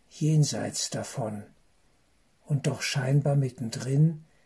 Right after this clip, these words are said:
es ist ein Paradox.“ Schicksal fügt sich.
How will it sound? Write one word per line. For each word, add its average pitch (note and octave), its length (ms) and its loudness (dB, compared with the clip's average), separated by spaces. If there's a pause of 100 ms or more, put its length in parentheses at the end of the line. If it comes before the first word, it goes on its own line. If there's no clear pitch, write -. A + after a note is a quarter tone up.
(380)
es - 280 -6
ist - 360 -2
ein C#3 220 -2
Paradox.“ - 1040 -8 (2500)
Schicksal D#3+ 1000 -2
fügt D#3 520 2
sich. - 600 -8